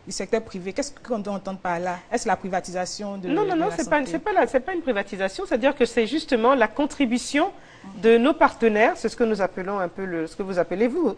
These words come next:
Speaker 2: secteur privé, ce sont les partenaires techniques et financiers. Je vous ai dit qu'aujourd'hui, avec le C deux D, vous connaissez donc le C D D, le, le, ce fonds de désendettement, ce, le C deux D, euh, va contribuer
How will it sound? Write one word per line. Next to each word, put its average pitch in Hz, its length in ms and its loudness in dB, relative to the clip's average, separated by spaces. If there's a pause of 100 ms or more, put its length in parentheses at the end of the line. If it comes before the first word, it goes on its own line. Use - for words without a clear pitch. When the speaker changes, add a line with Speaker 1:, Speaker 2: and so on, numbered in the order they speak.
(160)
Speaker 2:
secteur 208 360 -2
privé, 196 300 -2
ce 247 100 -8
sont 277 140 -4
les 311 100 2
partenaires 208 440 0 (160)
techniques 233 400 -2
et 185 60 -8
financiers. 175 480 -8 (320)
Je 202 100 0
vous 220 140 4
ai 247 60 6
dit 285 160 2
qu'aujourd'hui, 202 460 0
avec 226 300 2
le 208 80 0
C 302 200 0
deux 214 120 0
D, 240 220 4 (320)
vous 190 60 -16
connaissez 185 380 -4
donc 190 200 -6
le 170 60 -8
C 202 120 -6
D 170 160 -6
D, 302 180 -4 (320)
le, 196 220 -2
le, 180 140 -4
ce 196 140 -8
fonds 214 200 -4
de 202 60 -6
désendettement, 180 720 -2
ce, - 120 -4
le 214 180 -2
C 339 200 -2
deux 240 160 0
D, 262 300 2 (320)
euh, 196 260 0
va 262 100 6
contribuer 233 680 0